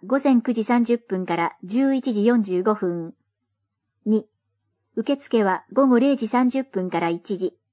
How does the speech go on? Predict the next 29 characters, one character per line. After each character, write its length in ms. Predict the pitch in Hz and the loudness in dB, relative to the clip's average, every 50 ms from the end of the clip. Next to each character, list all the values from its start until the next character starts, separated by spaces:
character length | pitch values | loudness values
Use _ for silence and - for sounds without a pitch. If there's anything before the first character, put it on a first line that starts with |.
| _ _ _ _ _ _ _ _ _ _ _ _ _ - | _ _ _ _ _ _ _ _ _ _ _ _ _ -6
開 180 | - 262 277 | -2 -2 -2
催 300 | 269 - 254 233 226 208 | -2 0 0 2 2 2
は 200 | 190 196 175 - - | 2 0 -2 -2 -2
午 160 | 196 254 277 | 0 2 4
後 140 | 269 247 220 | 6 6 4
一 220 | 214 202 - 285 | 4 2 0 -6
時 120 | 262 285 277 | -6 -6 -4
か 120 | - 175 | -4 -2
ら 160 | 175 175 165 - | -2 -2 -4 -4
三 240 | - - 269 277 254 | 0 0 2 2 2
時 140 | 226 214 | 2 0
十 180 | 214 240 233 214 | 2 2 2 2
五 140 | 196 185 185 | 2 0 -2
分。 320 | 185 180 175 175 180 190 - _ _ _ _ _ _ _ _ _ _ _ _ _ _ _ _ _ _ _ _ _ _ _ _ _ _ _ _ - 220 | -4 -6 -8 -8 -10 -12 -16 _ _ _ _ _ _ _ _ _ _ _ _ _ _ _ _ _ _ _ _ _ _ _ _ _ _ _ _ -2 0
長 180 | 226 269 302 | 2 2 2
崎 240 | 302 320 277 - - | 2 0 -2 -4 -2
健 220 | - 254 269 262 - | 0 0 2 2 2
康 180 | 262 254 254 | 2 0 2
相 200 | 254 254 240 240 | 2 2 2 4
談 200 | 220 226 226 220 | 4 4 2 2
所 120 | 214 214 196 | 2 2 2
は 160 | 196 180 - | 2 0 -2
実 160 | 175 185 214 214 | -2 -4 -4 -4
施 160 | - 247 226 | -4 -4 -4
さ 100 | - 226 | -2 0
れ 100 | 220 208 | 0 0
ま 120 | 208 202 | 0 -2
せ 160 | 202 - 185 | -2 -4 -6
ん。 140 | 170 156 - | -6 -8 -12